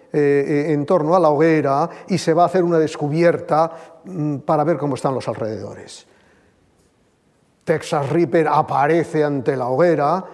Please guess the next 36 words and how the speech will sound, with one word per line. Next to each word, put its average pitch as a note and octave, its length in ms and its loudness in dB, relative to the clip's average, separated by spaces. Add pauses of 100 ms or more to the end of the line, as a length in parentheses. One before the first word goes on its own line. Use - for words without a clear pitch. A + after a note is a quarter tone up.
(320)
y, E3 520 2
eh, D3 840 2
lo F3+ 140 2
primero D#3+ 300 2
que D#3 60 2
dice E3 240 2
es D#3 120 -2
que E3+ 140 2
va D3+ 120 2
a - 20 -2
matar D3 340 2
al D3+ 140 2
Gran D3+ 260 -2
Duque C3+ 360 -4
y C#3+ 100 -6
a B2 60 -4
su B2 120 -10
edecán. G#2+ 480 -12 (560)
Cuando F3 320 2
el F3 80 4
edecán E3+ 640 2
le D3 120 0
pide E3+ 280 0
permiso E3+ 480 0
para C#3 180 -2
traducir C#3+ 600 0
al C#3+ 120 2
Gran C3 220 -2
Duque D#3+ 220 0
lo C3 100 -4
que B2+ 80 -6
acaba C3+ 300 -2
de C#3 140 0
decir E3 260 -2
en D#3+ 120 -2
ruso, F#3 540 -2